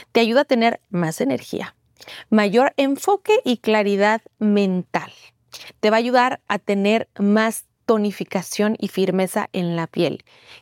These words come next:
que los músculos sobresalgan, y no me estoy refiriendo a que, digamos, crezcan, sino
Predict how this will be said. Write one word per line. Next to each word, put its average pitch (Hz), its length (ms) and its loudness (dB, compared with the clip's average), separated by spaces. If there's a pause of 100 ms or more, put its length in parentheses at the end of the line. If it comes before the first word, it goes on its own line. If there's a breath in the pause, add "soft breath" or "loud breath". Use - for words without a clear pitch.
(120 loud breath)
que 233 120 2
los 214 320 0
músculos 220 880 2
sobresalgan, 180 1080 -2
y 185 100 -4
no 190 100 -2
me 339 80 0
estoy - 180 -2
refiriendo 214 520 -2
a 220 60 -4
que, - 240 -8 (100)
digamos, 196 420 0
crezcan, 196 560 -4
sino 220 400 2